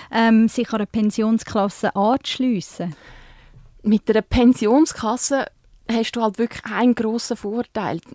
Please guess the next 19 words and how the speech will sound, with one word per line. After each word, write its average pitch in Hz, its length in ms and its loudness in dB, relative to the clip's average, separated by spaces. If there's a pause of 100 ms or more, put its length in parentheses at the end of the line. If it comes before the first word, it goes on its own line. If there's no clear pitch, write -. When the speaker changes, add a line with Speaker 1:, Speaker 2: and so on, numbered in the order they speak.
(160)
Speaker 2:
Also 180 260 -4
du 180 120 -6
hast - 240 -4
ganz 247 260 0
viel, 247 300 2
aber 190 260 -2 (320)
einer 254 460 2
ist, 214 200 -4
du 214 80 -4
sparst 220 680 0
regelmässig 226 640 -4
fürs - 300 -8
Alter 202 480 -4 (400)
und 226 260 -2
du 233 60 -4
kannst 233 360 0
bei 240 100 -2
der 214 80 0
Pensionierung 240 840 0